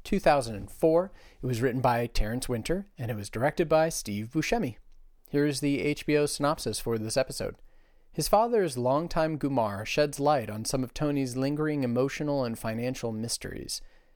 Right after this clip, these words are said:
Meanwhile, Junior sees the upside of attending the funerals of fringe relatives, while Christopher sees the downside of enabling an A A friend's new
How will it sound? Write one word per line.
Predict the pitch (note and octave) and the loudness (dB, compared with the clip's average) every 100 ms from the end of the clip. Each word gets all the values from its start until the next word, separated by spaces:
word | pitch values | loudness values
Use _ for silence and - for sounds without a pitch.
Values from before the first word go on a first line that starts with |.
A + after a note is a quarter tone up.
| _ - | _ 0
Meanwhile, | D3 E3+ C3 A2+ B2+ | 2 2 0 0 -2
Junior | B2+ C3 D3 C#3+ B2+ | 0 0 2 0 -2
sees | - A#2 A#2 A#2+ | -2 -2 -4 -4
the | A2+ | -4
upside | D#3 - C3 A2+ A2+ | -2 -2 0 0 -2
of | A#2 | -4
attending | A2+ B2 A#2 A#2 A2+ | -4 -4 -4 -4 -4
the | A2 | -8
funerals | - E3 D#3 G#2 G2+ G#2+ | -4 -2 0 -2 -4 -4
of | A2+ A2+ | -6 -8
fringe | - - D#3 C3 | -6 -2 0 0
relatives, | A#2 B2+ C#3+ - F#2 G#2+ C3 - - _ _ _ | 0 2 2 0 -4 -4 -8 -14 -20 _ _ _
while | D3+ | -2
Christopher | - G#3 - G3 F#3 | 0 -4 -4 -4 -4
sees | - F3+ E3+ | -2 -4 -2
the | - | -2
downside | D#3+ G#3 G#3 - F#2 F#2 G2 - | 2 2 0 -2 -4 -4 -8 -6
of | - A#2+ | -6 -2
enabling | A#2 B2+ B2+ G#2 G2 G2+ - - _ | 0 0 0 -2 -6 -8 -12 -20 _
an | - G2 - | -10 -8 -4
A | A2 B2 | -2 -2
A | A#2 A2 | -4 -6
friend's | A2 A2 G#2+ G#2+ G#2 | -6 -8 -6 -6 -6
new | G#2 G#2+ A#2+ B2+ | -4 0 0 0